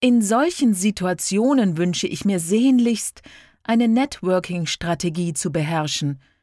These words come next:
Einfach irgendeine. Wenn man sich auf eine Sache bezieht, die man nicht näher bezeichnen möchte oder kann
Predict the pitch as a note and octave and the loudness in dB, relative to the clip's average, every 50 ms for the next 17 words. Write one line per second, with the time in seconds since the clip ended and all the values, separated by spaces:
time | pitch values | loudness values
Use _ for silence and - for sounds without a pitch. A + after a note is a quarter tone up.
0 | _ _ _ - A3 A#3 A3 - A#3 A3+ G#3 F3 - - - _ _ _ _ _ | _ _ _ 0 0 0 0 0 0 0 -2 -2 -4 -12 -20 _ _ _ _ _
1 | - B3 C4+ D4 C4 A3 G3 - - - F#3+ A3 A3 G#3 E3+ C#3+ C#3 C#3 C3+ - | -2 2 2 2 2 2 -2 -4 -4 -2 0 2 2 2 2 0 -2 -6 -8 -14
2 | _ _ _ _ _ _ _ _ _ _ _ _ _ _ _ _ _ _ _ _ | _ _ _ _ _ _ _ _ _ _ _ _ _ _ _ _ _ _ _ _
3 | _ _ _ _ _ _ _ _ _ _ _ _ _ _ _ _ _ _ _ _ | _ _ _ _ _ _ _ _ _ _ _ _ _ _ _ _ _ _ _ _
4 | _ _ _ _ _ _ _ _ _ _ _ G2 - - - - - - - - | _ _ _ _ _ _ _ _ _ _ _ -4 -2 0 0 0 -2 -4 -8 -14
5 | - _ _ _ _ _ _ _ _ _ _ _ _ _ _ _ _ _ _ _ | -20 _ _ _ _ _ _ _ _ _ _ _ _ _ _ _ _ _ _ _
6 | _ _ _ _ _ _ _ _ _ - D3 E3+ A3 B3+ C#4+ C#4 C4 A3+ G3+ G3 | _ _ _ _ _ _ _ _ _ -4 0 2 2 4 4 4 2 2 2 0
7 | G#3+ G3 - - - - D#3 C#3+ - - - F3 F3 F3 E3+ D#3 D3 C#3+ C#3 - | -2 -2 -4 -6 -6 -4 -4 -4 -4 -4 -4 -4 -2 -2 -2 -2 -2 -2 -4 -6
8 | - _ - - C3+ C#3+ G3 A#3+ D4 - - G3 D#3+ D3+ D3 C#3+ - D#3+ C#3+ C3+ | -10 _ -14 -10 -4 -2 -2 -2 -2 -4 -4 -4 -4 -4 -4 -4 -4 -4 -4 -4
9 | - - - F#3 G#3 B3 C4 - - - _ _ _ _ _ _ _ _ _ _ | -4 -6 -4 -2 -4 -4 -4 -6 -12 -18 _ _ _ _ _ _ _ _ _ _
10 | _ _ _ - A3+ A3+ A3+ A3+ A3+ A3 A3+ B3+ B3 - - - - - F#3+ G3 | _ _ _ 0 2 4 4 4 4 4 4 2 0 -2 -6 -10 -8 -4 -2 0
11 | G3+ A3+ B3 A#3+ G#3 E3 D3 D#3+ D3 - - - G3 A3 C4 C4+ - - F#3+ D#3+ | 2 2 2 2 2 2 0 -2 -4 -4 -4 -2 0 -2 -2 -2 -4 -4 -4 -2
12 | D#3 D#3 D#3+ F3+ G3+ G3+ - - - - E3+ D3+ C#3+ C#3 - _ _ _ _ _ | -2 0 0 0 0 -2 -4 -6 -6 -4 -4 -4 -4 -6 -8 _ _ _ _ _
13 | - E3+ D3+ C#3 C3 C3 - - - D#3+ E3+ F#3+ G#3 B3 - | -6 -4 -2 -2 -4 -6 -6 -4 -2 -2 0 0 0 -2 -2